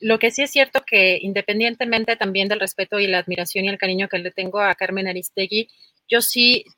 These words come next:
Eh, me solidarizo y me he solari-, solidarizado con Ernesto Ledesma porque creo que además en una época en la que Carmen sufrió, pues, unos, eh,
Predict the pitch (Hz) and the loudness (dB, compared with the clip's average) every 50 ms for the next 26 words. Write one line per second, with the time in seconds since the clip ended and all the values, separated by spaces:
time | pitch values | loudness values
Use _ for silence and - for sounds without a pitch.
0 | - - 202 190 185 190 185 185 180 180 180 180 - - - _ _ _ _ _ | -10 -6 -2 0 0 2 2 2 2 2 2 0 -2 -6 -12 _ _ _ _ _
1 | _ _ _ _ - 190 208 208 208 196 - 220 208 208 214 220 214 208 214 247 | _ _ _ _ -6 -2 0 0 0 0 0 0 0 0 0 2 2 2 2 0
2 | 254 - - 277 269 254 - 196 196 196 196 202 - - 214 214 208 190 185 - | -2 0 2 2 2 2 0 -2 -2 -2 -2 -2 -2 -2 0 0 0 -2 -2 -6
3 | - - - 185 180 180 180 170 180 - - 190 185 196 190 - - 190 185 190 | -10 -8 -8 -6 -4 -4 -4 -4 -4 -4 -4 -4 -2 -4 -4 -6 -6 -8 -6 -6
4 | 180 196 - - 190 - 190 190 185 - - 214 214 202 190 190 190 - 202 202 | -6 -8 -8 -8 -8 -8 -6 -8 -6 -6 -4 -2 -2 0 0 0 -2 -2 -4 -6
5 | 196 - 220 220 220 220 - 220 208 - 214 208 208 - 220 214 214 208 208 202 | -4 -2 0 0 0 0 -2 -4 -2 0 -2 -2 0 0 2 2 2 2 4 4
6 | 202 208 214 214 - 214 202 202 202 202 202 196 - - 202 - - 220 214 214 | 4 4 4 2 -2 -2 -2 -2 -2 -2 -2 -2 -4 -6 -8 -2 2 4 6 6
7 | 214 - - _ _ _ _ _ - 190 180 180 - 190 175 - 202 202 208 214 | 4 2 -2 _ _ _ _ _ -2 0 0 0 0 -4 -2 0 2 2 2 0
8 | 208 - 220 202 - - - 208 208 202 202 202 208 208 208 208 - _ _ _ | -4 -4 -6 -8 -10 -8 -4 -2 2 2 4 4 4 4 2 2 -2 _ _ _
9 | _ _ _ _ _ - 202 196 196 196 - - - - - - 214 220 214 214 | _ _ _ _ _ 0 0 2 2 2 2 2 0 0 -2 -2 -2 -2 -2 -2
10 | - - - - - - 226 - - 202 190 190 185 185 185 180 | -2 -2 -2 -2 -4 -4 -6 -6 -6 -6 -4 -4 -4 -4 -6 -8